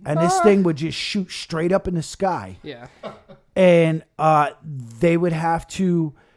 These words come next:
Speaker 1: shoot everything, you know, fire their guns on the way up,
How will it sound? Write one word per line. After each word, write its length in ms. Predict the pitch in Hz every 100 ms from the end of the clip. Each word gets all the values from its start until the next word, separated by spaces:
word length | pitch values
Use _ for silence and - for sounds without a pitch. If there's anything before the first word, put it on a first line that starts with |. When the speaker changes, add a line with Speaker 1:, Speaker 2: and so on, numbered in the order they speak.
| _ _
Speaker 1:
shoot 540 | - - - 202 254
everything, 440 | 240 214 208 170 165
you 60 |
know, 140 | 160 151
fire 440 | - 156 175 196
their 160 | 190 180
guns 380 | 151 165 160 143
on 200 | 139 143
the 80 |
way 220 | 135 139 143
up, 420 | 190 143 -